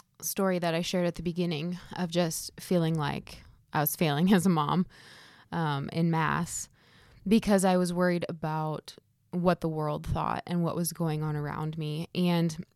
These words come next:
j-, that exact same day, um, I've been reading Imitation of Christ every night before I go to bed 'cause Saint Therese did, and she's, she's my idol, so I wanna be her. <laughs> No.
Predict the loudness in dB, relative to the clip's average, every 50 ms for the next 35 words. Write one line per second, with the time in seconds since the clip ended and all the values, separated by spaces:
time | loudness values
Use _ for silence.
0 | _ _ _ _ -4 -2 0 0 0 0 2 2 2 2 2 0 0 0 2 2
1 | 0 0 -2 -2 0 0 0 0 0 -2 -4 -4 -4 -6 -6 -8 -12 -20 -20 -20
2 | -20 -20 -20 -20 -20 -20 -20 -12 -6 -4 -2 -2 2 4 6 6 8 8 8 8
3 | 6 6 6 4 4 4 2 2 2 2 2 0 0 0 0 0 0 0 -2 -2
4 | 0 0 0 0 -2 -4 -6 -8 -8 -6 -4 0 0 2 0 0 -2 -4 -4 -2
5 | -2 -2 0 0 0 -2 0 0 -2 0 2 2 2 4 4 2 2 0 0 -2
6 | -2 -2 -2 -2 -2 0 0 0 0 -2 -6 -8 -10 -12 -12 -10 -8 -8 -8 -8
7 | -6 -4 -4 -2 -2 -2 -4 -4 -4 -2 0 0 0 0 2 6 6 8 8 10
8 | 8 8 8 6 6 6 6 6 6 6 6 4 4